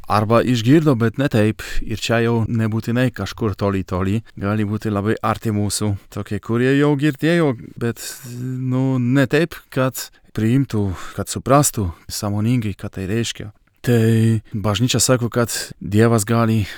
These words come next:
veikti kiekvienam žmoguje taip, kaip jam patinka. Ir kiekvieno žmogaus sąžinėje ge-, Dievas kalba. Ir kas vyksta žmogaus sąžinėje, žmogaus širdyje, tai žino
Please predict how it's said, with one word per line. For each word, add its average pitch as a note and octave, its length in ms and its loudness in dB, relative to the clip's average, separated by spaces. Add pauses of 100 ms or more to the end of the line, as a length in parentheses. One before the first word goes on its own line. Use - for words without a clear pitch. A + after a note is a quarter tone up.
(140)
veikti C#3+ 440 2
kiekvienam B2 600 -2
žmoguje G#2 500 -2 (360)
taip, B2+ 180 6
kaip A#2 220 -2
jam B2+ 180 4
patinka. G#2 520 0 (240)
Ir G#2 580 -2 (140)
kiekvieno D3 520 4
žmogaus A#2+ 480 0
sąžinėje A#2 640 0
ge-, A2 200 -2
Dievas G#2+ 420 -2
kalba. E2+ 420 -2
Ir G#2 460 0
kas G#2+ 320 0
vyksta A2+ 540 2 (100)
žmogaus A2+ 540 0 (160)
sąžinėje, C3 640 0
žmogaus G#2+ 540 -4
širdyje, C#3 600 -6
tai G#2+ 220 -2
žino B2 260 0